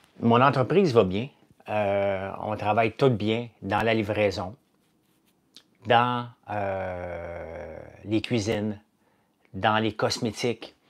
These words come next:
dans le, l'amélioration du site, dans le service à la clientèle. Tout va bien. Comment ils font, les entrepreneurs, les entreprises, qui font pas tout ce que je fais ?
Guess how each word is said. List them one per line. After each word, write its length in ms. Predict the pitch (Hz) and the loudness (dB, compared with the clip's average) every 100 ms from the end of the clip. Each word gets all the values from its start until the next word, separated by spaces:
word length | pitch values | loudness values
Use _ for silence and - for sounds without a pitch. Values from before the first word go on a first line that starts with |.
| - _ _ _ _ | -20 _ _ _ _
dans 340 | - 110 107 110 | 0 2 4 2
le, 380 | 107 104 104 | 2 2 0
l'amélioration 840 | 101 107 120 120 117 117 - 135 120 | 0 0 2 2 4 2 0 -4 -4
du 100 | 101 | -6
site, 380 | - 131 - - - | -2 -2 -2 -10 -12
dans 120 | 98 | -8
le 60 | 104 | -6
service 460 | - 127 117 139 | -2 -2 0 0
à 40 | 117 | -2
la 40 | |
clientèle. 640 | 107 123 107 101 123 120 107 _ _ _ _ _ _ _ _ _ _ - | -4 -4 -4 -4 -4 -6 -12 _ _ _ _ _ _ _ _ _ _ 2
Tout 160 | 247 | 4
va 140 | 156 107 | 4 2
bien. 180 | 101 90 _ _ _ _ _ _ _ _ - _ _ _ - | -4 -8 _ _ _ _ _ _ _ _ -20 _ _ _ 0
Comment 280 | 135 143 247 196 | 2 4 2 4
ils 140 | 123 | 0
font, 320 | - 170 254 | 2 -2 -2
les 240 | 180 101 107 | -2 -2 -2
entrepreneurs, 720 | 104 90 90 95 101 139 180 | -6 -6 -8 -4 0 2 2
les 200 | 117 95 | 0 -2
entreprises, 760 | 101 95 95 127 170 170 113 - _ _ _ _ _ _ | -4 -4 -4 -2 -2 -4 -10 -16 _ _ _ _ _ _
qui 120 | - | -8
font 300 | 113 - 120 | -8 -2 -2
pas 160 | - 160 - _ | 4 4 4 _
tout 200 | - 226 | 2 4
ce 140 | 165 - | 4 -4
que 80 | |
je 160 | - - | -6 -6
fais ? 1040 | - - 170 - 165 - 160 - - - | -6 0 0 6 4 6 -2 -2 -2 -2